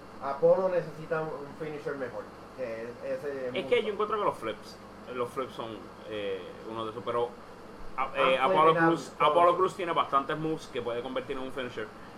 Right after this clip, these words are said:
Speaker 2: que son in-, son sumamente increíbles. Una, esa fue una de las cosas que me pompió cuando escuché, "Mira, Uhanation viene para N X T". Ese tipo tiene un repertorio súper grandísimo de movida.
Speaker 1: Ujú.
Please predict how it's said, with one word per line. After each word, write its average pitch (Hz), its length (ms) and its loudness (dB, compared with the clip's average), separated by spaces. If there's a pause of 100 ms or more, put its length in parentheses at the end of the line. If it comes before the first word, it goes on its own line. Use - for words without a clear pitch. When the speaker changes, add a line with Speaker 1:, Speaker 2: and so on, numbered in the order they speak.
(180)
Speaker 2:
que 123 140 2
son 135 400 -2 (640)
in-, 147 180 -2 (320)
son 185 160 0
sumamente 165 460 -2
increíbles. 123 380 0
Una, 226 260 6
esa 226 180 4
fue 262 120 2
una 285 120 4
de 285 60 8
las 277 120 8
cosas 262 240 -2
que 254 60 -10
me 247 120 -2
pompió 233 360 2 (260)
cuando 165 200 2
escuché, 185 260 -2
"Mira, 240 340 2
Uhanation 185 460 2
viene 247 160 0
para 262 160 0
N 240 80 -2
X - 80 -10
T". - 160 -6 (800)
Ese 165 300 2
tipo 202 180 -2
tiene 196 180 0
un 214 60 0
repertorio 226 360 4
súper 180 520 2
grandísimo 160 640 -2
de 240 60 0
movida. 190 380 0
Speaker 1:
Ujú. 113 60 -4